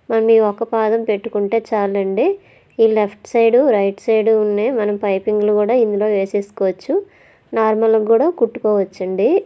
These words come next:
ఇగోండి ఇదైతే ఈ పాదము త్రీ, ఇగోండి ఈ పాదం అయితే త్రీ ఇన్ వన్ పాదం అండి. ఈ ఒక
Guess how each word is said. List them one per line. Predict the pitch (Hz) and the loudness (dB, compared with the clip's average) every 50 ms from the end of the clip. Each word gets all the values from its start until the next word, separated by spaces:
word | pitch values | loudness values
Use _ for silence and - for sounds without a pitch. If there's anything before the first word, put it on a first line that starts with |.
| - 277 | -2 -2
ఇగోండి | 220 202 208 208 202 196 | -2 0 0 0 0 0
ఇదైతే | 202 196 202 202 208 202 - 294 | 0 2 0 0 -2 -2 -2 0
ఈ | 277 240 214 | 0 0 0
పాదము | 214 - 202 196 190 185 196 196 220 311 392 392 - - - - - _ _ | 0 0 -2 -2 -2 -4 -4 -2 -2 -4 -4 -6 -8 -20 -20 -20 -20 _ _
త్రీ, | - - 226 214 214 - _ - | -4 0 2 2 2 2 _ 2
ఇగోండి | 226 226 220 226 214 208 208 233 247 233 214 | 2 2 2 2 0 0 0 0 0 2 2
ఈ | 220 220 214 | 2 0 0
పాదం | 208 - 220 208 208 214 220 | -2 -4 -4 -4 -2 -2 -4
అయితే | 220 214 208 254 | -4 -4 -2 -4
త్రీ | 254 254 - 220 | -4 -4 -2 -2
ఇన్ | 214 220 220 214 220 | 0 0 0 0 -2
వన్ | 220 220 208 | -4 -4 -4
పాదం | - 202 196 190 196 196 | -4 -4 -4 -4 -4 -6
అండి. | 190 190 190 214 | -6 -6 -4 -2
ఈ | 254 247 | -2 -2
ఒక | 214 202 185 - | -2 -2 -4 -8